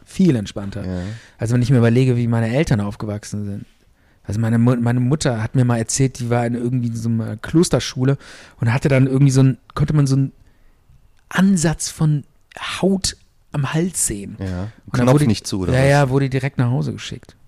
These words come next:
Speaker 2: Krass.
Speaker 1: Ja,
Speaker 2: Oder
Speaker 1: so
Speaker 2: auf
Speaker 1: war
Speaker 2: die
Speaker 1: das
Speaker 2: Hände
Speaker 1: dann.
Speaker 2: gehauen im Stock.
Speaker 1: Ja, weiß ich nicht. Irgendwie so.
Speaker 2: Ja.
Speaker 1: Also da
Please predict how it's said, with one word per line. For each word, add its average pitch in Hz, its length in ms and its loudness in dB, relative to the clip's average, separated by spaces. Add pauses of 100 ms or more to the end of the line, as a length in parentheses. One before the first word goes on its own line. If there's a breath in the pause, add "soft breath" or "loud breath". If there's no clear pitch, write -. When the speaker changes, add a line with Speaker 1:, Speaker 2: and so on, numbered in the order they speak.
(240)
Speaker 2:
Krass. - 360 -20 (100)
Speaker 1:
Ja, 113 180 -2 (160)
Speaker 2:
Oder 104 100 0
Speaker 1:
so - 60 2
Speaker 2:
auf - 60 0
Speaker 1:
war 120 60 2
Speaker 2:
die 123 80 2
Speaker 1:
das 101 80 2
Speaker 2:
Hände 127 200 2
Speaker 1:
dann. 95 100 0
Speaker 2:
gehauen 90 200 -4
im 87 140 -6
Stock. - 300 -12 (180)
Speaker 1:
Ja, 107 360 0
weiß 120 220 -2
ich 113 140 -10
nicht. 107 240 -8
Irgendwie 120 280 0
so. 120 360 -4 (120)
Speaker 2:
Ja. 95 120 -10 (180 loud breath)
Speaker 1:
Also 123 380 2
da 120 240 0